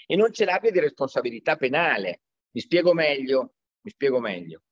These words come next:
Se io volontariamente, faccio un esempio molto banale, ma giusto perché possa essere immediatamente percepito, se io involontariamente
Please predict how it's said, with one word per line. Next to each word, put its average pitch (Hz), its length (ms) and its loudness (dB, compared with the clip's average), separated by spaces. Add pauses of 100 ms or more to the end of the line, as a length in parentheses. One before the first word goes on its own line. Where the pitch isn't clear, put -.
(220)
Se 233 580 2
io 175 560 0 (260)
volontariamente, 139 1500 -2 (160)
faccio 131 260 -6
un 123 60 -8
esempio 131 340 -4
molto 131 260 -2
banale, 135 400 0
ma 117 120 -4
giusto 131 280 -6
perché 117 340 -4
possa 127 300 0
essere 127 240 0
immediatamente 120 680 -4
percepito, 101 760 -10 (240)
se - 220 0
io 240 240 2
involontariamente 175 1400 -4